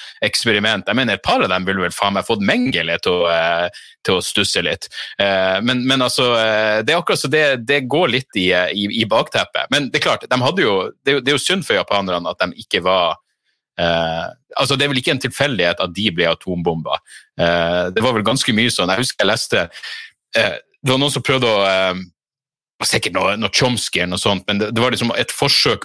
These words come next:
på å sette Pearl Harbor i kontekst, hvor det var sånn, ja, det angrepet kom ikke helt ut av det blå. Amerikanerne drev og hadde, altså til og med i New York Times kunne du lese militærfolk som skrev sånne, eh, eh,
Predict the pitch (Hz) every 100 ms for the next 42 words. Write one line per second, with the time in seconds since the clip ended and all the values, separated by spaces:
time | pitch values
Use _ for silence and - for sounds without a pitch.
0 | - 101 95 - 117 - - 120 98 117
1 | 120 92 92 - 95 113 113 - - -
2 | - - - 107 104 104 104 117 127 104
3 | 110 139 175 180 113 - 110 104 - -
4 | - 202 202 - 92 92 90 85 82 90
5 | 85 - - - 117 120 143 202 135 101
6 | 98 113 98 - 104 135 113 90 87 117
7 | 113 - 143 107 98 127 135 113 131 110
8 | - 139 160 95 - - 107 98 92 107
9 | 120 85 - - - - - - 107 107
10 | - 117 127 - 113 90 - 95 - -
11 | 104 101 98 98 98 101 92 95 92 90
12 | 90 - 110 95 90 92 101